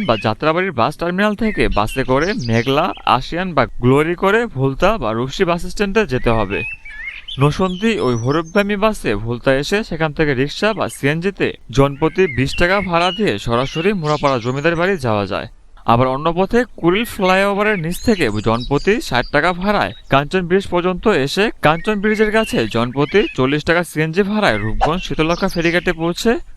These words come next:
ফেরি পার হয়ে রিক্সা বা অটো নিয়ে জমিদার বাড়িতে যেতে পারবেন।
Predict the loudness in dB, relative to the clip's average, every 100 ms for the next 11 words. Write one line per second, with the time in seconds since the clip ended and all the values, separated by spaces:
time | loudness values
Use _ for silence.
0 | 2 4 4 2 0 2 0 0 -2 -2
1 | 0 2 2 2 0 -2 0 0 0 0
2 | 2 2 0 0 -2 0 0 0 0 -2